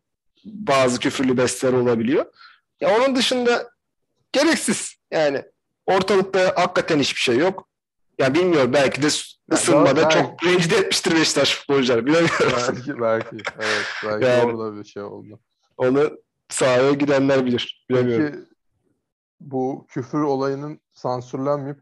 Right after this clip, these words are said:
Speaker 2: Ali Koç istifa şeyinin, sloganının sansürlenmesi dikkat
Speaker 1: Nasıl yani?
Speaker 2: çekti mi?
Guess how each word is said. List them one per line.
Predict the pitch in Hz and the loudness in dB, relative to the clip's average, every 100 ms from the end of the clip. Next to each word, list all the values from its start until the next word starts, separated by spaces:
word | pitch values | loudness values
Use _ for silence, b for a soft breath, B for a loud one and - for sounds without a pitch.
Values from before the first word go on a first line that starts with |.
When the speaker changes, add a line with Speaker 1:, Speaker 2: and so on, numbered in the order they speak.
| 123 | -6
Speaker 2:
Ali | 123 | -6
Koç | 123 147 143 - | -6 -10 -12 -18
istifa | 120 - - - 139 139 139 _ _ _ _ _ _ _ _ | -20 -20 -14 -4 -2 -4 -8 _ _ _ _ _ _ _ _
şeyinin, | - 131 120 117 123 | -8 -4 -4 -6 -12
sloganının | 127 131 120 123 127 131 | -12 -6 -4 -4 -8 -12
sansürlenmesi | - 120 117 - 117 117 113 113 - 127 - _ _ _ _ _ _ 110 | -8 -6 -6 -8 -6 -6 -8 -16 -12 -14 -14 _ _ _ _ _ _ -18
dikkat | 104 135 | -10 -6
Speaker 1:
Nasıl | 135 135 | -2 0
yani? | 120 98 | 0 -2
Speaker 2:
çekti | 95 104 | -8 -16
mi? | 117 | -20